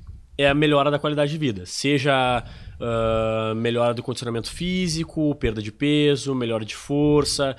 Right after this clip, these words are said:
pra que te ajude nas tuas, nas tuas funções diárias, te ajude no teu trabalho. Isso, essa é a principal, o principal objetivo do CrossFit, tá?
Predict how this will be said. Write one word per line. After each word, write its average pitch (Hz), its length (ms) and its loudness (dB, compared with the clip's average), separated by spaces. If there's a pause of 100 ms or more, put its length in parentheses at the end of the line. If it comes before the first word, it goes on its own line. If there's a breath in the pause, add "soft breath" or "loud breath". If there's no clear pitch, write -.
(280 loud breath)
pra 120 220 0
que - 140 -10
te - 120 0
ajude 127 300 0
nas 131 160 0
tuas, 120 680 0
nas 117 160 -4
tuas 113 220 -6
funções 120 400 -4
diárias, 143 800 2 (400 loud breath)
te 135 100 -2
ajude 117 280 -4
no 117 80 -4
teu 117 120 -6
trabalho. 135 760 2
Isso, 175 320 -2
essa 185 400 2
é 254 80 -2
a 220 60 -2
principal, 170 680 2 (280 loud breath)
o 143 80 -8
principal 151 260 2
objetivo 165 480 0
do 156 80 0
CrossFit, 160 560 -4 (360)
tá? 92 220 -10